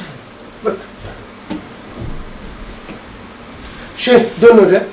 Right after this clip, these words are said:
O bir yerde, bu yerin. Geç oraya. Bir karşı, yok, boşver geç. Erdinç'in oraya geç. Ha. Çünkü görsel beynine ve beyninize de geçecek. Oraya da. Oraya.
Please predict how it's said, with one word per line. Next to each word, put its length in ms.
O 40
bir 140
yerde, 340
bu 220
yerin. 320
Geç 200
oraya. 360
Bir 120
karşı, 220
yok, 240
boşver 280
geç. 220
Erdinç'in 340
oraya 180
geç. 100
Ha. 140
Çünkü 340
görsel 460
beynine 420
ve 300
beyninize 480
de 80
geçecek. 320
Oraya 300
da. 80
Oraya. 200